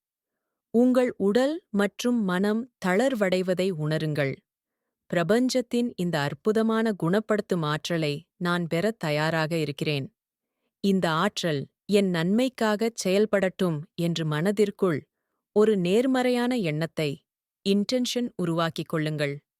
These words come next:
இப்போது உங்கள் இரண்டு உள்ளங்கைகளையும் ஒன்றாக வைத்து, சுமார் இருபது முதல் முப்பது வினாடிகள்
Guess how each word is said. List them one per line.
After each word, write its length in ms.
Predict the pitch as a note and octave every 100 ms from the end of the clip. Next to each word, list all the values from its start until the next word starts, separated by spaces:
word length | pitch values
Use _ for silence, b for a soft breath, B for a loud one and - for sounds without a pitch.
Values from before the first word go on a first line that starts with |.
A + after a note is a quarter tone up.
| _ _ _ _ _ _ _
இப்போது 720 | - A#3+ - G#3+ G3 F#3 F3+ _ -
உங்கள் 360 | B3+ C4 B3
இரண்டு 600 | - A#3+ C#4+ C#4 C#4 F#3+
உள்ளங்கைகளையும் 760 | G#3+ A#3+ A#3 A3 G3 F3 E3+ D#3+ -
ஒன்றாக 540 | F3 F#3 F#3 G3 F#3+
வைத்து, 500 | E3+ D#3 - F3 D3 - _ _ _
சுமார் 440 | - - A#3+ A3+ A3+
இருபது 440 | G#3 G#3+ C4+ C4 B3+
முதல் 360 | G#3+ F#3 F3 -
முப்பது 480 | F#3+ A#3 C4 A#3
வினாடிகள் 640 | G#3+ F#3+ F#3+ F3+ E3+ D#3+